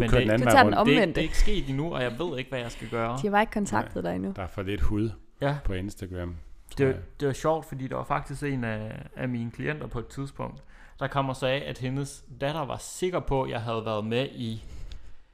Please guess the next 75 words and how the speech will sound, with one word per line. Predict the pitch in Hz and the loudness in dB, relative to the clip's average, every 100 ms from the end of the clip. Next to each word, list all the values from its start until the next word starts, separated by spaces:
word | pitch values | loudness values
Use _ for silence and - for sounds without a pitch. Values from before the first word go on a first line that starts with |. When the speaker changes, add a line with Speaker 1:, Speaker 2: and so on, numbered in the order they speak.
| - - - 151 | -20 -20 -8 0
Speaker 1:
det | |
var | 160 | 0
ikke | 160 165 | 0 0
Paradise | - 160 160 139 127 | 2 2 2 0 -2
Hotel, | 135 143 | -2 -2
det | 151 156 | -2 -4
troede | - 165 170 | -6 -4 -4
vi | 165 | -4
først, | 156 143 185 - | -2 0 -2 -4
det | 120 | -2
var, | 131 | -2
men | 143 131 | -2 -4
så | - | -4
var | 156 | -4
det | 135 123 | -4 -2
noget, | 131 147 | -2 -2
der | 143 | -4
hed, | 123 113 113 - _ _ _ _ _ - | -4 -4 -6 -10 _ _ _ _ _ -6
hed | 123 | -4
det | 113 | -4
Fristet, | - - 151 185 - 123 120 - - - | -6 -2 -2 -2 -2 -2 -4 -10 -14 -12
tror | - 151 143 | -4 0 2
jeg. | 110 120 - - - - | 0 -2 -6 -16 -20 -12
Speaker 3:
Det | 208 | -8
synes | - 220 233 | -6 -4 -2
jeg, | 196 | -2
jeg | |
har | 190 | 0
hørt | 226 214 | 0 2
om. | 180 170 - 170 156 | 0 -4 -10 -12 -2
Speaker 1:
Ja. | 151 135 | -2 -2
Speaker 2:
Mm. | 98 | -8
Speaker 3:
Jeg | 78 - - - 98 | -14 -16 -20 -12 -6
Speaker 2:
Jeg | |
har | 90 | 0
Speaker 3:
har | 95 | 2
Speaker 2:
hørt | |
Speaker 3:
ikke | 120 | 2
Speaker 2:
om | 104 | 2
Speaker 3:
set | 95 | 0
det. | |
Speaker 2:
programmet. | 90 87 95 | 0 -2 -2
Speaker 1:
Og | 78 - 135 | -6 -4 -4
jeg | |
tror | 190 170 | 2 2
Speaker 3:
Ja. | 170 | 2
Speaker 1:
faktisk | 160 156 | -2 -4
også, | 156 | -4
hun | 156 131 | -4 0
fandt | 165 160 | 0 0
et | 113 | -2
billede, | 127 139 165 | -2 -2 -2
og | 135 | -2
sådan | 131 123 | -2 -2
en, | 117 | 0
hvor | |
jeg | 117 | 0
godt | 123 135 | -2 -4
kunne | 135 | -8
se, | - 110 | -6 -2
okay, | 151 151 113 | -2 -2 -4
der | 117 | -2
var, | 117 - | -2 -4
der | 120 | -4
var | 120 | -4
sgu | - 120 | -6 -6
noget, | 113 113 110 | 0 2 2
øh, | 101 | 0
Speaker 3:
Der | - - - - - 196 | -4 -6 -10 -14 -12 -6
var | 180 202 | -2 -2
en | |
Speaker 1:
noget | 196 - | 0 0
Speaker 3:
lighed. | 202 143 | 0 -2
Speaker 1:
lighed | 147 135 | -4 -4
der. | - | -2